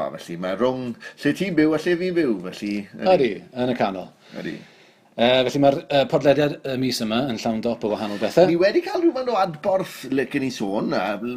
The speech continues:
Speaker 1: falch bobl yn gwrando, ond rhai yn gweud, "Ma' fe'n rhy hir." Felly nawr, 'yn ni'n mynd i ymdrechu i gadw hwn ychydig yn fyrrach.
Speaker 2: Ydyn,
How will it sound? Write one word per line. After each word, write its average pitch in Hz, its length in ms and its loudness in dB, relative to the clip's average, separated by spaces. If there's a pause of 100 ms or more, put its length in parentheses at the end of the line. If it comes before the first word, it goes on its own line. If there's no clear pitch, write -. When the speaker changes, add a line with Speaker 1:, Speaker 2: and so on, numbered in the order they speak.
(120)
Speaker 1:
falch 131 240 0
bobl 131 320 0
yn 131 80 -6
gwrando, 107 480 -2 (320)
ond 135 160 -4
rhai 165 300 0 (100)
yn 180 80 0
gweud, 135 400 0 (240)
"Ma' 104 160 -4
fe'n 120 160 0
rhy 127 160 -2
hir." 113 400 -2
Felly 160 240 2
nawr, 170 480 2 (160)
'yn 139 160 -2
ni'n 147 140 4
mynd 143 100 4
i 143 80 4
ymdrechu 151 640 0
i - 20 -4
gadw 127 480 2
hwn 123 320 -2
ychydig 135 560 0
yn 117 80 -8
fyrrach. 117 400 -2 (500)
Speaker 2:
Ydyn, 113 320 -4